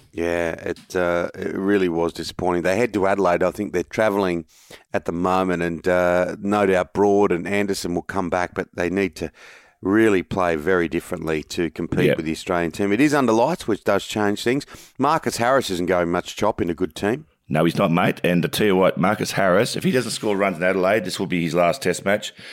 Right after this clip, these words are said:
Speaker 2: He has the unwanted record now of the, as the worst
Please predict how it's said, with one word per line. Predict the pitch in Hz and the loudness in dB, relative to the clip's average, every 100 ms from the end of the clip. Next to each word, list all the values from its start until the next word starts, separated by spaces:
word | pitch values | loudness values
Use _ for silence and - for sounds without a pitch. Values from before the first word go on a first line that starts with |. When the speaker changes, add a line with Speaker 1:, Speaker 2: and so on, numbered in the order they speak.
| - - | -16 -2
Speaker 2:
He | 117 | 2
has | 110 | 2
the | 87 | 2
unwanted | 107 104 98 101 95 78 | 2 2 0 0 -2 -2
record | 92 95 85 | -2 0 0
now | 87 90 | 2 2
of | 90 78 | 0 -2
the, | 80 - | -4 -2
as | 82 | -2
the | 85 | -2
worst | 78 85 104 110 | -4 2 2 2